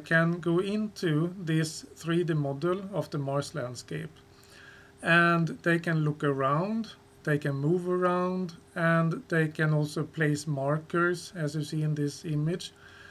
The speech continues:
And potentially, they can guide the rovers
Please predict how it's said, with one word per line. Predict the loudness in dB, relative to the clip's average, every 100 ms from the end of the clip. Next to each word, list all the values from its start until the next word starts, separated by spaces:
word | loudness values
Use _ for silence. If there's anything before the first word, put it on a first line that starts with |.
| -20 -20 -4
And | 4 4 4 0 -6 -16 -20 -16 -2
potentially, | -2 0 0 -2 -2 -2 0 0 -2 -6 -2
they | -2
can | 0 0 2
guide | 2 4 4 2 -2 -4
the | -2
rovers | 0 0 0 0 -6 -8 -14